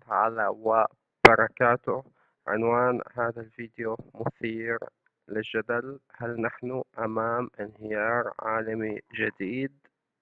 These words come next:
أو هل اقتربنا من انهيار عالمي جديد؟ الجواب حسب التحليل الزمني نعم.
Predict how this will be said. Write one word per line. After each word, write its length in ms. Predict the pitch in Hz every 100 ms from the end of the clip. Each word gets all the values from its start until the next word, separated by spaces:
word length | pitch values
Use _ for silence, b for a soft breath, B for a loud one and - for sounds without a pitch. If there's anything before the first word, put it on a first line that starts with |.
| _ _ _ _ _ _ _ _ _ _ _ - -
أو 120 | 120
هل 340 | 123 131 131 -
اقتربنا 960 | - - - 113 120 127 127 127 135 -
من 360 | 117 117 123 - 113
انهيار 720 | 113 113 117 113 117 120 104
عالمي 540 | 113 117 117 113 113 110
جديد؟ 560 | - 92 113 120 127 131 - B B B B B _
الجواب 560 | 120 113 117 110 117 117 -
حسب 340 | - - 117
التحليل 640 | - - - - 120 120 113
الزمني 680 | 113 120 120 120 123 120 -
نعم. 540 | 117 120 117 127 131